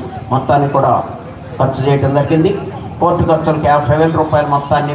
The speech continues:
పల్లా వీరాంజనేయులు గారు, గొడవరు వారు, కోర్టు ఖర్చులకు లక్ష రూపాయలు, రెండు లక్షల రూపాయల మొత్తాన్ని వాసిరెడ్డి శివలింగ ప్రసాద్ గారు, సేకూరు వారు అందజేశారు. దానా గిన్నెల మొత్తాన్ని కూడా షేక్ కరీముల్లా గారి జ్ఞాపకార్థం షేక్ అర్షద్ పాషా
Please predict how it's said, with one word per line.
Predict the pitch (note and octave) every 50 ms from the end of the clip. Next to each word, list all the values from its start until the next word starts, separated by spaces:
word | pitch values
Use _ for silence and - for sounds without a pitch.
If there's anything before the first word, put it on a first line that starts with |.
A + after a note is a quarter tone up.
| -
పల్లా | - C3+ C#3 D3+ D3+ D3+ D3 D3
వీరాంజనేయులు | D3 D#3 D#3 D3+ D3+ D3+ D#3 D3+ D3 D3 D3 C#3
గారు, | - - E3 D#3+ - -
గొడవరు | - C#3 C#3 D3 C#3+ C#3+ C#3+
వారు, | C#3+ C#3+ D3 E3 E3 - - - - - - - - - - -
కోర్టు | D3+ D#3+ E3 - C3+
ఖర్చులకు | D#3 D#3 D3+ - D3+ D3+ C#3+ D3+ D3 C3+
లక్ష | C3+ C3 - - D3
రూపాయలు, | D3+ D3 - D3+ D3 D3 - B2+ C3+
రెండు | D3+ E3 E3+ D#3 D#3+
లక్షల | D#3 - - F3+ E3 E3+ E3
రూపాయల | D#3 - D#3 D3 D3 C#3+
మొత్తాన్ని | C#3 C#3 - D3+ D3 D3 D3+ D3 C3+ C3
వాసిరెడ్డి | C#3+ D3+ D3+ - - E3 E3 D#3+ D#3+ - -
శివలింగ | D3 D3 D#3 D3+ D3+ D#3 D#3 D3+ -
ప్రసాద్ | D3 C3+ - - D3 C#3 C3+ C3
గారు, | D3+ C#3+ - F3 E3+ - - - - - - - - - -
సేకూరు | - E3+ E3+ E3 F3 E3 D#3+ D3+ D3+
వారు | C#3+ C#3+ C3 - - - - -
అందజేశారు. | C3+ C#3+ D3 C#3+ D3 D3 C#3 - - D3+ D#3 F#3 F3+ - - - - - - - - -
దానా | E3+ E3 F3 F3+ F3+ F3
గిన్నెల | E3 E3+ D#3+ D#3+ D#3+ D3+ D#3
మొత్తాన్ని | C#3+ - - D#3+ D#3 D#3 D#3 D#3 D#3
కూడా | D3 D3 C#3+ - - - - - - - -
షేక్ | - E3 D#3+ E3 -
కరీముల్లా | D3+ D#3 E3+ E3+ E3 D#3+ D#3+ D#3 D3+ D3+ D3+
గారి | D3 D3 C#3+ C#3+
జ్ఞాపకార్థం | C#3+ D3 D3 - - D#3+ D3+ D3+ - D#3 D#3 D#3 D3+
షేక్ | D3 D3+ D3+ D3 C#3+ C#3
అర్షద్ | C3+ - E3 D#3 D3+ - -
పాషా | C#3 C#3 - - C#3